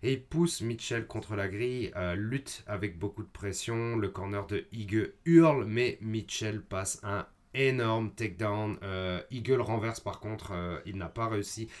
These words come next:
Ça c'est le, peut-être le point noir, je dirais, du combat, euh, de, euh, Bryce Mitchell, c'est que il n'a pas réussi à, euh, garder la position dans la dernière minute du, euh, troisième round.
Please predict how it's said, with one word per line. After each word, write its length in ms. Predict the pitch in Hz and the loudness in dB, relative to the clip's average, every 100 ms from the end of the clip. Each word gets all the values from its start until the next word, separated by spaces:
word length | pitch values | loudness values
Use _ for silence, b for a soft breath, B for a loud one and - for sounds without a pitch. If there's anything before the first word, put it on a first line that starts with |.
| B | B
Ça 140 | 156 | 2
c'est 160 | 151 143 | 6 4
le, 80 | 123 | 2
peut-être 520 | - 147 170 - - | -2 0 2 0 0
le 220 | 127 139 | 2 2
point 240 | - 135 | 2 0
noir, 260 | 123 113 123 | 2 2 2
je 80 | 113 | 0
dirais, 240 | 104 104 | -6 -4
du 140 | 101 - | -6 -6
combat, 400 | 95 92 101 87 | -4 -2 -2 -2
euh, 180 | 95 87 | -4 -4
de, 340 | 87 95 87 | -4 -4 -4
euh, 240 | 87 80 80 69 - - - - B B B | -6 -8 -8 -10 -14 -20 -20 -20 B B B
Bryce 220 | - 113 | -2 0
Mitchell, 380 | 120 113 131 127 | 0 0 0 -2
c'est 180 | - 107 | 0 -2
que 260 | - 117 107 B B B B B B | 2 2 2 B B B B B B
il 80 | 123 | 4
n'a 120 | 120 | 4
pas 160 | 117 135 | 6 6
réussi 580 | 135 120 - 131 135 - | 6 6 2 2 2 2
à, 420 | 120 120 120 107 | 4 6 4 4
euh, 120 | 104 | 2
garder 260 | 95 117 107 | 2 2 4
la 120 | - | 2
position 680 | - 113 104 110 - 120 120 | 2 0 2 0 2 4 4
dans 300 | 113 104 110 | 4 2 4
la 160 | 110 98 | 4 2
dernière 420 | 87 110 107 98 | 2 2 4 2
minute 560 | 101 101 107 104 - 98 | 2 2 2 0 -8 -10
du, 320 | 87 95 82 | -8 -8 -6
euh, 220 | 95 90 | -4 -2
troisième 440 | 87 - 101 98 95 | -4 -2 -2 0 -2
round. 160 | 85 | -2